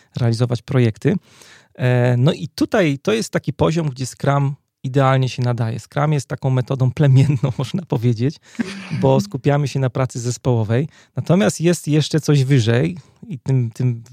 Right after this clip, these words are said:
tym takim trzecim poziomem, który mamy w naszych organizacjach, to jest właśnie zbiór pewnych warunków,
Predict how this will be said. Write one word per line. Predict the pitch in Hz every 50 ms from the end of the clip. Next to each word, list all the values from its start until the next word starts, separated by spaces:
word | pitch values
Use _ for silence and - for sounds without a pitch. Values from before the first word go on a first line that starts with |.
| - _ _
tym | - 143 123
takim | - 131 - - 127
trzecim | - - - 165 - 190 165
poziomem, | - 139 131 123 123 120 117 117 120 131 131
który | - - 135 120
mamy | 123 123 123 131 127
w | 113
naszych | 123 123 - - 110 110
organizacjach, | 127 110 120 117 117 110 117 113 107 - - 160 160 -
to | - - 151
jest | 160 165 160 - - - _ _ - - - - - - _ _ _ -
właśnie | 135 117 113 131 143 127 - 143 131
zbiór | 113 110 143 151 165 -
pewnych | 170 156 156 151 127
warunków, | 123 143 143 139 165 196 202 - - - 131 139 190 - -